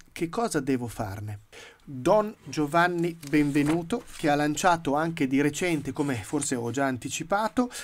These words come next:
eh, i falsi miti sulle emozioni, dieci mail che parlano di emozioni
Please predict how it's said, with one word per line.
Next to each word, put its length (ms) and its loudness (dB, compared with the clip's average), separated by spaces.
eh, 320 2
i 140 -2
falsi 520 4
miti 300 0
sulle 240 2
emozioni, 600 0
dieci 560 2
mail 400 4
che 160 -4
parlano 320 0
di 80 0
emozioni 500 -2